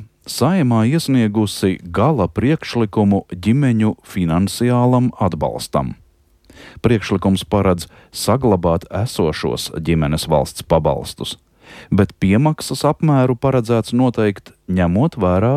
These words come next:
ģimenē audzināmo nepilngadīgo bērnu skaitu. Latvijas vēstniece Lielbritānijā Baiba Braže aicina tautiešus pieteikties par audžu vecākiem Lielbritānijā.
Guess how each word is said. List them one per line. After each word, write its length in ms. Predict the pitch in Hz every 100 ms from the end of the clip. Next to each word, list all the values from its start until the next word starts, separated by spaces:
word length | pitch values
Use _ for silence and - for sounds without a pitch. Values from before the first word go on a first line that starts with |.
| 143
ģimenē 560 | 101 87 80 85 98 131 -
audzināmo 800 | 87 82 78 87 85 90 95 110 - - -
nepilngadīgo 1200 | 87 85 - 85 85 87 85 82 82 82 82 80
bērnu 600 | 78 78 73 73 82 78
skaitu. 520 | 87 - 76 71 - - _ _ _ _ _ _ _ - - - - - - _ _ _ -
Latvijas 560 | 120 185 202 180 135
vēstniece 720 | 139 190 143 117 107 98 107 101
Lielbritānijā 1080 | 95 98 160 170 101 87 78 78 78 76 69 - _ -
Baiba 500 | 85 85 92 90 80
Braže 560 | 85 113 151 87 73 - - - -
aicina 500 | 95 135 - 185 175
tautiešus 800 | 107 98 95 135 139 151 143 - _
pieteikties 800 | 104 90 107 107 - 113 110 -
par 380 | - 107 107 -
audžu 480 | 92 104 180 135 120
vecākiem 760 | 80 76 87 73 - 78 78 -
Lielbritānijā. 960 | 85 85 85 85 82 76 78 78 80